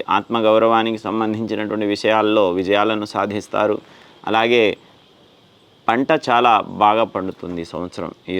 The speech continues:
రాశి వారికి సంబంధించి. అనేకమైనటువంటి విషయాల్లో విజయాలను సాధిస్తారు. ఇక చిత్ర పరిశ్రమలో సంవత్సరాల తరబడి మనోవ్యధను అనుభవిస్తూ ఉన్నటువంటి వారందరికీ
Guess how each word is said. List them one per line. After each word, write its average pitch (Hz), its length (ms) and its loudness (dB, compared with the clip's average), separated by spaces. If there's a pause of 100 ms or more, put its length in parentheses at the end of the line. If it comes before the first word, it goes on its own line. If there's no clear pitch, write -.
రాశి 87 260 -6
వారికి 87 280 -6
సంబంధించి. 82 520 -14 (600)
అనేకమైనటువంటి 139 880 2
విషయాల్లో 104 440 0 (260)
విజయాలను 98 500 0
సాధిస్తారు. - 520 -12 (160)
ఇక 143 100 0 (800)
చిత్ర 147 180 0 (100)
పరిశ్రమలో 156 600 4 (640)
సంవత్సరాల 143 540 2 (100)
తరబడి 131 420 4 (420)
మనోవ్యధను 120 840 2 (100)
అనుభవిస్తూ 123 560 0 (140)
ఉన్నటువంటి 110 640 -2
వారందరికీ 107 680 2